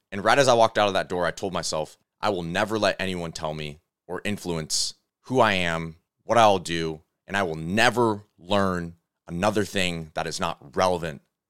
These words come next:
to my success." And I think that was the most powerful thing I ever told myself is,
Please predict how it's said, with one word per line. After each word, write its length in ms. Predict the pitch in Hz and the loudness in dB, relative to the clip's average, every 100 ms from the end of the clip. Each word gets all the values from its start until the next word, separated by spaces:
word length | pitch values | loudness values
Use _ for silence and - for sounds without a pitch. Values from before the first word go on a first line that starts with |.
| _ | _
to 80 | 87 | -6
my 180 | 87 82 | -2 0
success." 680 | - - - - - - - | -2 -2 -2 -2 -4 -8 -4
And 100 | 87 | -6
I 60 | |
think 260 | - 120 107 | -4 -6 -2
that 180 | 104 - | -4 -2
was 140 | 82 | -10
the 80 | 87 | -8
most 220 | 80 - | -8 -8
powerful 340 | 82 87 95 | -4 -2 -2
thing 160 | - 87 | -8 -8
I 40 | |
ever 120 | 80 73 | -8 -10
told 220 | - 76 | -12 -10
myself 360 | 76 - 73 | -6 -6 -6
is, 140 | 76 | -8